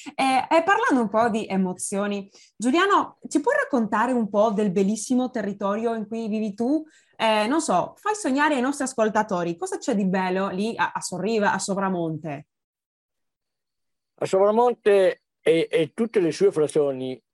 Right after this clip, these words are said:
Speaker 2: è un altipiano veramente da vivere. La tranquillità, la, il clima, siamo dai,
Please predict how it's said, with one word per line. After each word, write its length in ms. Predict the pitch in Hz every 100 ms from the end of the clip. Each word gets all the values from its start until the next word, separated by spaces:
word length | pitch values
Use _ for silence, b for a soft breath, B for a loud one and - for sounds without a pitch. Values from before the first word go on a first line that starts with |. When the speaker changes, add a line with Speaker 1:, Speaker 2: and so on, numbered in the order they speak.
| _ _ _ _
Speaker 2:
è 120 | -
un 160 | 175 190
altipiano 720 | 185 170 151 160 180 190 190
veramente 720 | 160 165 160 170 190 180 -
da 140 | 160 147
vivere. 680 | 127 123 117 113 95 95 _ _ _ _ _
La 160 | - 151
tranquillità, 1160 | - 165 170 - 175 160 165 - 160 156 143 120 _ _ _ _ _ _ _ _ -
la, 580 | 151 160 160 156 151 151
il 220 | 156 147
clima, 720 | - 175 175 180 170 147 120
siamo 480 | 104 - 160 170 170
dai, 600 | 165 156 156 151 143 139